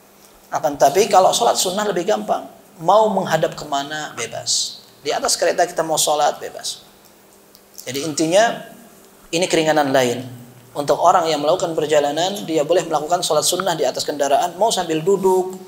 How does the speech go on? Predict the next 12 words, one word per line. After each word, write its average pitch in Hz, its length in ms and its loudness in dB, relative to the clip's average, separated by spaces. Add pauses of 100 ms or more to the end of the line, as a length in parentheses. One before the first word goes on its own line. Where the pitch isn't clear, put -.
(480)
mau 190 80 4
sambil 165 320 0
berdiri, 185 640 0 (240)
mau 180 240 4
menghadap 170 320 2
kiblat 175 320 2
atau 156 240 2
tidak, 208 400 0 (320)
mau 185 160 4
pakai 180 240 2
tayamum, 202 560 2 (400)
bebas. - 640 -4